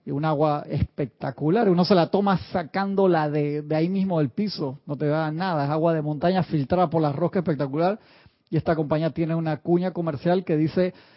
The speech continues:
"Nuestra potabilizadora no está a kilómetros, está a cinco me-", o sea, está,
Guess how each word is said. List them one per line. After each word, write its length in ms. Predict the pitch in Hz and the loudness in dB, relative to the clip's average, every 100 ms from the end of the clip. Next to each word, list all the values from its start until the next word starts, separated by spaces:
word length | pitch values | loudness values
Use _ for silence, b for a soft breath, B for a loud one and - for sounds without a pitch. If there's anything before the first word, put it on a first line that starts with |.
| b - | b 0
"Nuestra 340 | 170 185 160 | 2 4 0
potabilizadora 720 | 165 165 156 147 180 185 208 | 0 0 0 0 2 4 2
no 100 | 190 | 2
está 420 | 196 - 202 208 - b b | 0 2 2 2 -2 b b
a 120 | 160 | -4
kilómetros, 960 | - 156 214 202 165 170 156 - - - _ _ _ _ | 0 2 4 2 0 0 0 -2 -14 -18 _ _ _ _
está 480 | - - 185 180 143 | -8 0 2 2 0
a 60 | 139 - | -6 -2
cinco 340 | 247 202 160 | 0 2 2
me-", 120 | 180 175 | 2 2
o 60 | |
sea, 140 | - 175 | 4 2
está, 220 | 180 185 | 4 0